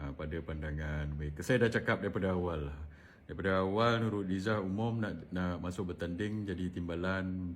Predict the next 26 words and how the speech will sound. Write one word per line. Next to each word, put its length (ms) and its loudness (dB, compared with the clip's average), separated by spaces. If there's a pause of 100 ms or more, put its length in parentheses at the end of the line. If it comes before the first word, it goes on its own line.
Presiden 400 -4
P 160 -6
K 80 -4
R. 400 0 (480)
Awal-awal 560 4
saya 320 4
yang 80 0
pertama 320 0
sekali 320 -2
cakap 480 0 (300)
Rafizi 400 0
akan 240 0
kalah, 400 0
Saifuddin 400 -2
Nasution 500 -2
kalau 320 -2
masuk 380 -6
pun 160 -4
akan 160 -6
kalah. 400 -8
Sebab 320 -6
kita 240 -6
yang 160 2
dalam 240 0
politik 400 -4
biasa 320 -4